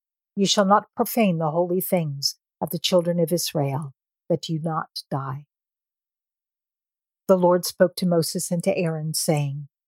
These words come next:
This is the statute of the law which the Lord has commanded. Tell the children of Israel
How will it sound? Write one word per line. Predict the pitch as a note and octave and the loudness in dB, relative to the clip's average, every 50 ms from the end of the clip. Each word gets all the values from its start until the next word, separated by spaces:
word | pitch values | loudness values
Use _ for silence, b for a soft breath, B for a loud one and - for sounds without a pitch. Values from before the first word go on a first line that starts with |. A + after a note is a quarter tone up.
| _ _ _ _ _ _ - | _ _ _ _ _ _ -6
This | - A3 A3 A#3+ - - - - - | 2 2 2 4 2 0 -6 -6 -6
is | A#3+ G#3 - | -6 -6 0
the | - A#3 | 0 0
statute | A3 - - - - G#3 F#3+ F#3 - - G#3+ G3 - - - | 0 0 -2 0 2 2 2 2 0 -2 -4 -4 -4 -8 -8
of | - G3 - | -8 -8 -4
the | - G#3 | -4 -4
law | G3 F#3 E3 D#3 D3 C#3+ C#3+ _ - | -4 -2 -4 -4 -4 -8 -10 _ -2
which | - E3 - - - | -2 -2 -2 -2 -2
the | - F3+ | 0 0
Lord | F3+ E3+ D#3+ D#3+ D#3+ D3+ | 2 4 2 2 2 0
has | E3 F3 - - | -2 -4 -4 -6
commanded. | - - F3+ E3+ D#3+ D#3 D3 C#3+ D3 C3+ C#3 - _ _ _ _ _ _ _ _ _ _ _ _ _ _ _ _ - | 0 0 2 2 2 0 0 0 -2 -4 -6 -8 _ _ _ _ _ _ _ _ _ _ _ _ _ _ _ _ -4
Tell | - A3+ A#3 | 2 4 4
the | A#3 B3+ B3 | 4 4 0
children | - - B3 A#3 G#3+ G#3 G3+ G3 | -2 2 2 2 2 2 -2 -2
of | G3+ F#3+ F3+ | -2 0 0
Israel | G3 F#3 - - - E3 D3+ D3 C#3+ C#3 C#3 C#3+ | -2 -2 -2 -4 -4 -4 -4 -4 -6 -8 -10 -14